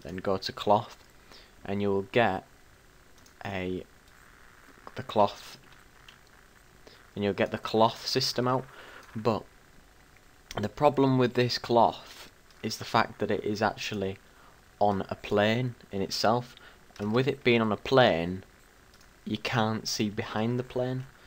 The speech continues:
so it can be a bit of a problem. You can make it, um, two-sided in a way, but really the way I'd, the way I'm gonna do it is all I'm gonna do is I made some meshes in three D S Max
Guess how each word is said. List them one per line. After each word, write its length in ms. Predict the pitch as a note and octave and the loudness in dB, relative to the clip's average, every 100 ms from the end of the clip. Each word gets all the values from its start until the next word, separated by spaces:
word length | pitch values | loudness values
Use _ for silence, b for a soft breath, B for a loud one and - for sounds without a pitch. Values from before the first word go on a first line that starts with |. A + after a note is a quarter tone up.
| B B | B B
so 200 | - G2 | 0 0
it 180 | F2 - | 0 -4
can 220 | - G#2+ | -4 -2
be 220 | - A2 | 2 2
a 40 | |
bit 160 | G#2+ A2 | 2 0
of 100 | - | -2
a 40 | |
problem. 480 | - G2+ G#2 B2 C3 - - - | 2 2 4 0 -4 -12 -20 -14
You 80 | G#2+ | -4
can 180 | C#3+ | 0
make 220 | B2+ A#2 - | 2 2 0
it, 160 | - - - | -4 -6 2
um, 280 | G#2 G2 G2+ | 2 2 0
two-sided 540 | A2 G2 A2 G#2+ G2 | -2 2 4 4 2
in 140 | E2 | -4
a 80 | E2 | -6
way, 280 | F2 E2+ F2 B B B B B | -8 -8 -10 B B B B B
but 180 | G2+ - | -4 2
really 280 | A2+ G#2 F#2+ | 4 6 4
the 160 | G2 | 6
way 160 | A2 A2+ | 10 10
I'd, 260 | G#2 G2+ - | 10 6 0
the 80 | - | -2
way 160 | G#2 G#2+ | 4 4
I'm 180 | G#2+ F#2+ | 4 2
gonna 180 | D#2+ | -2
do 180 | D#2+ E2 | 0 0
it 120 | E2+ - - - | -2 -6 -16 -8
is 160 | - | 0
all 140 | A#2 G#2+ | 4 4
I'm 140 | G2+ | 2
gonna 160 | G2 F#2 | -2 -2
do 320 | F#2 G2 F2 - B B - | 0 0 -2 -8 B B -4
is 320 | G2 F#2+ - - | -2 0 -4 -2
I 60 | G2 | 0
made 420 | G#2+ A2 G#2 - | 4 4 4 0
some 260 | - G#2 G2+ | -2 0 2
meshes 560 | G2 - - F#2+ F#2 | 2 2 0 0 0
in 140 | G2 F#2 | -4 -2
three 160 | F#2+ | 0
D 100 | F2 | 0
S 180 | F2+ - | 0 0
Max 680 | F#2 - - - - - | -4 -4 -10 -12 -6 -4